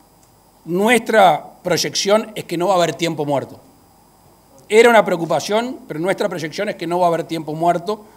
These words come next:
Nos falta, y recién hablábamos con la gente del covax, estamos esperando saber cuándo llegan las primeras dosis del covax, y la llegada continua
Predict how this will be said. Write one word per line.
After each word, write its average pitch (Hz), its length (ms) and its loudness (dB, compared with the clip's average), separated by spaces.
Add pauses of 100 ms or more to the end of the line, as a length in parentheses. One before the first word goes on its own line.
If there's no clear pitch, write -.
(400)
Nos 156 200 -2
falta, 202 360 2
y 170 60 -4
recién 160 280 -6
hablábamos 165 600 0
con 151 200 -6
la 143 80 -4
gente 165 300 -8
del 151 180 -6
covax, 214 420 0
estamos 151 300 -8
esperando 185 640 -4
saber 170 460 -4 (460)
cuándo 165 320 -2
llegan 156 260 -4
las 135 120 -4
primeras 147 340 -4
dosis 151 260 -6
del 160 140 -6
covax, 208 440 0 (520)
y 170 100 -10
la 170 140 4
llegada 185 640 8
continua 175 1000 -2